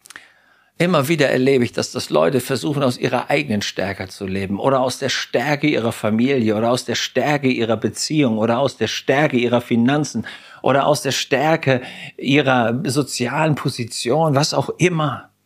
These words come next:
David hat dafür nur eine Antwort. Er sagt, "Meine Stärke kommt vom Herrn. Dieser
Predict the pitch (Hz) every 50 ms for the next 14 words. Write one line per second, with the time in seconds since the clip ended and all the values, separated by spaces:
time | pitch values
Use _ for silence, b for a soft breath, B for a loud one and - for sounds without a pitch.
0 | _ _ _ _ _ _ _ _ _ _ _ _ - 143 139 160 165 170 165 165
1 | - B B B B B 139 143 - 147 147 - 160 147 156 151 - 165 165 151
2 | 123 104 107 113 - 110 110 - 135 127 120 131 120 120 - - 120 131 143 165
3 | 165 151 - - - 110 117 123 123 - 135 135 135 - - - - 113 117 113
4 | - - 123 123 - 127 123 117 104 107 - _ _ _ _ _ _ _ _ b
5 | b b b b b b b b b b 127 123 143 135 135